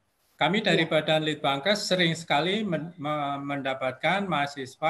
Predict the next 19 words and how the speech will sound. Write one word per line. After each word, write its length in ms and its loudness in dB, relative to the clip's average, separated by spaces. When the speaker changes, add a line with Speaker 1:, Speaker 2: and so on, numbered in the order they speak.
Speaker 1:
yang 160 -2
meminta 480 -8
ethical 400 -10
approval 720 -4
untuk 400 -4
penelitian-penelitian 960 -6
mereka. 420 -2
Misalnya 460 0
ada 160 -4
yang 80 -2
dari 240 -6
Australia, 760 -4
dari 540 -8
Korea, 560 -2
dari 240 -4
Jepang, 560 -6
itu 240 -6
mereka 400 -2
minta 400 -6